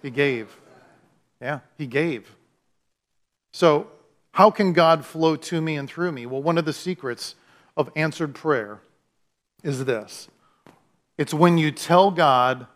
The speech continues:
what you want him to do for you, and then tell him how you're going to allow it to flow through you to bless somebody else. God loves to answer those prayers. Now, God's not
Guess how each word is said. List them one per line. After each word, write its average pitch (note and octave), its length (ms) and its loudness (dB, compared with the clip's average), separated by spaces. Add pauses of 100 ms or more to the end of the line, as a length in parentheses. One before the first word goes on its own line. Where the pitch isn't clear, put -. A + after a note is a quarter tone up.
(160)
what D#3+ 220 2
you D3+ 140 -2
want D3 340 0
him D#3 240 -4
to D#3+ 140 -8
do D#3+ 240 -2
for D#3 200 -8
you, G#2+ 400 -14 (600)
and E3+ 160 6
then D#3 220 2
tell F#3+ 440 4
him B2+ 460 -4 (180)
how E3 140 2
you're D#3+ 180 2
going D#3 320 0
to D3 160 -2
allow C#3+ 280 4
it C#3+ 120 -4
to C#3 120 -14
flow E3 440 0
through D#3+ 200 -6
you D3+ 180 -6
to D#3 80 -4
bless C3 220 -4
somebody D3+ 340 -6
else. - 440 -10 (760)
God F#3+ 160 4
loves F#3+ 240 2
to E3+ 80 -6
answer C#3 260 -8
those B2 180 -8
prayers. G#2 460 -16 (640)
Now, C#3+ 240 2 (960)
God's F3 400 4
not D#3+ 500 2